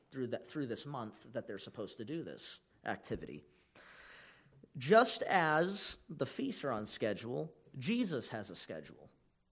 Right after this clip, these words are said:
We see this throughout his ministry. John chapter seven, "My time," there's a phrase, "My time." So,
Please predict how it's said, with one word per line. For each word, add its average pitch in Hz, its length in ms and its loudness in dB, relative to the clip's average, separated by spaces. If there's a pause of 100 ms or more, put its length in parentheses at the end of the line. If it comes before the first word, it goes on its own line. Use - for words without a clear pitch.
(640)
We 156 140 6
see 185 200 6
this 165 180 4
throughout 180 180 10
his 165 140 2
ministry. 139 580 0 (120)
John 151 220 2
chapter 165 360 4
seven, 151 560 -2 (580)
"My 127 260 2
time," 117 600 0 (160)
there's 101 180 -4
a 101 40 -4
phrase, 92 440 0
"My 127 200 0
time." 117 480 -4 (720)
So, 160 300 6